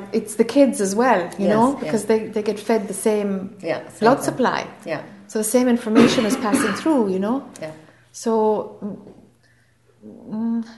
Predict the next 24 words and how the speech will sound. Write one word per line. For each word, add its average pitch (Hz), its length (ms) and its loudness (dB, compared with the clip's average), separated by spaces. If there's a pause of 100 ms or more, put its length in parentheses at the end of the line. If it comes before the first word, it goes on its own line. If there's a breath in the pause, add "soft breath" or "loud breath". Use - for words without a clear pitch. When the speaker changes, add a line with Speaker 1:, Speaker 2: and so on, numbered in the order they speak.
(240 loud breath)
Speaker 1:
maybe 262 240 6
there's 247 200 4
something 240 280 -2
ancestral 233 440 -2
there, 233 100 4
but 240 100 -2
I, 220 380 2
I - 20 4
think 254 280 -4
it 254 60 -4
would 247 180 -4
confuse 233 360 0
things 165 380 -6 (100)
Speaker 2:
Okay, - 180 -4
Speaker 1:
to - 60 -16 (160)
Speaker 2:
that's 202 80 0
Speaker 1:
look 190 120 -2
Speaker 2:
fine. 170 60 -8
Speaker 1:
for 208 80 -4
that 190 240 0
right 180 220 -2
now. 170 140 -4
It's 175 140 -10
like, 180 140 -4